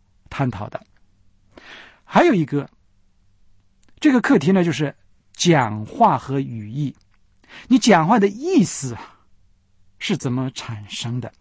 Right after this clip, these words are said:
其实这里有一个很简单的秘诀，就是我们的关系好的话呢，同样的一段话我讲了，你就接受。关系不好的时候，就是你觉得这个讲道的人，第一，不亲切，第二，没有爱心，第三呢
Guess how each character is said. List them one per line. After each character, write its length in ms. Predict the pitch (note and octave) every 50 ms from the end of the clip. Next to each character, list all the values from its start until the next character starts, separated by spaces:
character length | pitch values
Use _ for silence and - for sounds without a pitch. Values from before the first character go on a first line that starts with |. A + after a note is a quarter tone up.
| _ _ _ _ _ _ _ _ _ _ _ _ _ _ _ _ _ _ _ _ _ _ _ _ _ _ _
其 160 | - - B3
实 100 | C#4+ C4
这 120 | F#3+ D#4+ C4+
里 120 | A#3 G#3+
有 160 | D#3+ C#3 B2
一 80 | B2+ C3+
个 240 | B2+ D3+ D3+ C3+ C3
很 340 | - - - - F#3 B3 D4+
简 220 | - C4+ E3 C3
单 140 | C3+ D3 D3+
的 60 | E3+
秘 160 | G3 F3+ C#3
诀， 40 | A#2+
就 40 | B2
是 160 | C3+ - C3+ - - - _
我 80 | - D3+
们 100 | D#3+ G3+
的 80 | G3
关 220 | D3+ G#3+ A3 B3+ B3+
系 160 | - - F3
好 160 | A#2+ A#2+ B2
的 80 | C3 A#2+
话 160 | G#2+ C3+ B2+
呢， 100 | B2 A2+ - - - _ _
同 180 | - - D#3 G#3
样 100 | C#4 B3
的 100 | G3 D#3
一 60 | C#3+
段 160 | C#3 E3 D#3
话 160 | C#3+ - D3+ B2+
我 200 | D3 C3+ D3 D#3
讲 260 | D3+ E3+ D3 A2+ G#2+
了， 160 | A2 B2 C#3 - _ _ _ _ _
你 100 | C3 A#2
就 120 | A#2 A#2+
接 200 | G#2+ - B2+ A#2+
受。 200 | - C#3+ - - _ _ _ _ _ _ _ - - - - -
关 180 | _ C#4+ D4+ D#4+
系 140 | C#4+ - C#4+
不 200 | - - F#4+ F#4+
好 220 | - - B2+ A#2
的 120 | A2+ C3 B2
时 160 | - - B2
候， 160 | - - - _ _ _ _ _ _ _
就 120 | - G#3+ A3
是 80 | A3+
你 100 | G3 E3
觉 160 | C#3+ - F3+
得 100 | G3 F#3+
这 140 | D3 - G#3
个 100 | D#3+ D#3+
讲 220 | D3+ - A#2 A#2+ C3
道 100 | D3+ D3
的 120 | C3 A#2+
人， 120 | B2 B2+
第 220 | C3 - D3+ C#3+ D3
一， 60 | D3
不 200 | C#3 - D#3 C3
亲 240 | - - - C#3 D3
切， 280 | - - G3 C#3 - - _ _ _ _ - - - -
第 120 | - E3 F3+
二， 120 | F3 C#3+
没 140 | B2+ C#3+ D#3+
有 120 | E3 C#3+ B2
爱 260 | B2 - E3 D#3 C3+
心， 360 | - - D3 D3 D3+ D#3+ D#3+ - _ _ _ _ _ _ _ _
第 140 | - F3 D#3+
三 240 | - F3 F3 F3
呢 440 | F3 D#3+ C#3+ C3+ B2+ B2+ B2+ C3 C3+